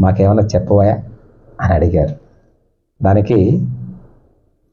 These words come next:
వాగ్రూపంగా భగవాన్ వారికి ఏం చెప్పలేదు, చిరునవ్వుతోనే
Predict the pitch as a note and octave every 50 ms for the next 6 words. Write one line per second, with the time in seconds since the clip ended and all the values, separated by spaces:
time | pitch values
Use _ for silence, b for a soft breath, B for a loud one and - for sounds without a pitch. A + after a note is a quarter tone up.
0 | B B B B B B A#2 B2+ D#3 F#3+ F3+ F#3+ G#3 A3+ A3+ A3+ A#3+ C4 C4+ C#4+
1 | C#4+ A3 D#3+ D#3+ E3 G#3 G#3+ A3+ B3 B3+ A#3+ G#3 F#3 E3 C#3+ C#3+ C#3 C#3+ D3+ D3
2 | - A#2+ G#2+ - A#2 A#2 A#2 G2+ G#2 - - - _ _ _ _ _ _ _ _
3 | _ _ _ _ _ _ _ _ _ - - - A2 G#2 G#2+ A2+ A#2+ A#2 A#2 A2+
4 | - A2+ G#2 G#2 G2+ F2 D#2 G2